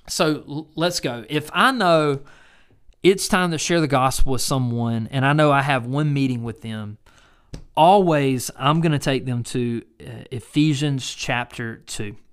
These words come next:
um, one through ten. And I feel like the best way, the best way I could help our listeners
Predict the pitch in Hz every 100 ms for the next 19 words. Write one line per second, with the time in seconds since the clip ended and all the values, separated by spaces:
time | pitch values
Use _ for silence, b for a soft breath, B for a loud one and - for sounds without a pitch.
0 | - - 160 113 107 107 117 127 135 131
1 | 120 - 113 113 127 139 208 190 147 143
2 | 117 165 202 - 180 160 147 123 b b
3 | b b b b b b 151 135 247 -
4 | 247 - 175 - 190 - 175 170 147 135
5 | 143 - 156 151 -